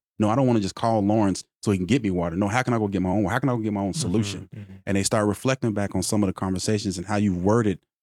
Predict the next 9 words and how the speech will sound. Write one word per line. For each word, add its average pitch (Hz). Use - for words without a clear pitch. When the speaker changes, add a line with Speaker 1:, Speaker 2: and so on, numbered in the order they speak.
Speaker 1:
certain 95
sentences 98
to 92
make 110
them, 95
to -
make 107
them 87
think, -